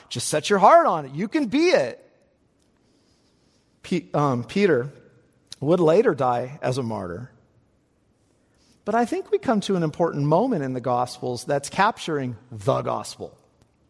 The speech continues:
They can't hold on to themselves for a moment.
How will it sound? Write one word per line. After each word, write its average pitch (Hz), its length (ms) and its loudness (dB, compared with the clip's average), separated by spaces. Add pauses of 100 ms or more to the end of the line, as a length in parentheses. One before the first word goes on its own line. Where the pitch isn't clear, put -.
(1040)
They 226 220 4
can't 208 440 -4
hold 190 520 0
on 175 260 2
to 170 160 -2
themselves 143 720 -2
for 120 240 -6
a 107 60 -6
moment. 113 640 -4